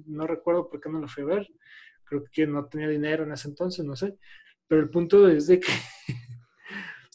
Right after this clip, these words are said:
de que, este, vi esas advertencias y todo eso, pero pues sí, es como que te llama mucho la atención ese aspecto, porque también, vaya, hay una cuestión como de lo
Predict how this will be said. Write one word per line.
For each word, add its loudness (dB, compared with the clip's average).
de 2
que, 4
este, 2
vi 4
esas 0
advertencias 2
y -4
todo 0
eso, -4
pero 0
pues -8
sí, 0
es -6
como -6
que -8
te -10
llama -10
mucho -12
la -8
atención -4
ese 4
aspecto, -2
porque -4
también, -4
vaya, -2
hay -6
una -8
cuestión -10
como -8
de -8
lo -10